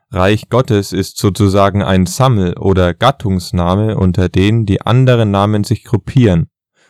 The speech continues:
oder dem sie sich angliedern. Das Wort hat eine innere,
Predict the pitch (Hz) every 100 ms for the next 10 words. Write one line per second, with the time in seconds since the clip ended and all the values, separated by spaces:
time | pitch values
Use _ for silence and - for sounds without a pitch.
0 | - 107 98 82 101 98 - 98 - 98
1 | - 123 120 - 87 82 82 80 113 _
2 | _ _ _ _ _ _ _ _ _ _
3 | _ _ _ _ _ _ - - - 98
4 | 92 92 90 90 90 - 101 113 113 131
5 | 151